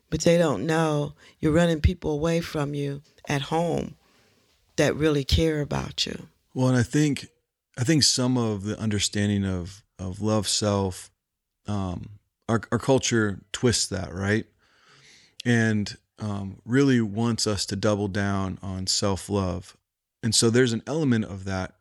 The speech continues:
Speaker 2: you know, love your neighbor as yourself.
Speaker 1: Yeah.
Speaker 2: Um, and, and what I look at, when I look at the scriptures, I see that a lot of people just don't understand the love of God. Therefore,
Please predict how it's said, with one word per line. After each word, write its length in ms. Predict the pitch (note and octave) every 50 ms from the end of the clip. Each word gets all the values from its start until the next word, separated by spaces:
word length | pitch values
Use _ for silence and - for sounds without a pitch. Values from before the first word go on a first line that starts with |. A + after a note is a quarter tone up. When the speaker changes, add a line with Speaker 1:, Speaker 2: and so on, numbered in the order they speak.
| _ _ _
Speaker 2:
you 120 | - G#2+ G#2
know, 80 | G2+
love 220 | F#2+ G2+ A2+ A2+ A2
your 100 | A2+ G#2+
neighbor 340 | G#2+ A2 A2 G#2+ G#2 G#2+ G2+
as 140 | G2 F2
yourself. 540 | F#2 F#2 - - - G#2+ F#2+ F#2 F2+ - -
Speaker 1:
Yeah. 180 | D#3+ D3+ - D3 - - - - - - - - - - - - _ -
Speaker 2:
Um, 320 | A#2 A2+ A2 G#2+ G#2 G2+ - _ _ _ _ _ _ _ _ _ _ _ _ - -
and, 220 | B2 A#2+ A#2+ A#2+ - B2+
and 100 | B2+ B2
what 100 | C#3 C#3+
I 100 | C3+ B2
look 360 | A2+ A2+ A#2 C#3+ D#3 - -
at, 200 | A#2+ A2 G#2+ F2
when 100 | G#2 A2+
I 40 | A2+
look 160 | A#2 C#3+ C#3 C#3
at 40 |
the 80 | A2+ G#2
scriptures, 680 | - - - B2+ A2 - - G#2+ G2+ G2+ F#2+ - - - _ _ _ _ _ _ _ _ _ _ _ _ _ _ _ _ _ _ _ _ _ _ - _ -
I 120 | A#2+ A#2
see 220 | - - - C#3+ C#3+
that 120 | C3+ B2
a 60 | A2+
lot 220 | A2 A2 G#2+ A2 A2
of 60 | F#2
people 280 | - A2 G2 - A2
just 240 | G#2 G2+ G#2 - -
don't 200 | A#2 G#2+ G#2 - -
understand 420 | A2 A2 G#2 G2 - - G#2+ G2+
the 60 | G2+ G2
love 180 | G2+ G#2 G2 F#2+
of 160 | F#2+ F2+ F#2
God. 380 | - G2 F#2 G2 A#2+ C#3 C#3+ - _ _ _ _ _ _ _ _ _ _ _ _ _ -
Therefore, 640 | - A2+ G#2+ - - - G#2+ G#2 G2 F#2+ F#2+ G2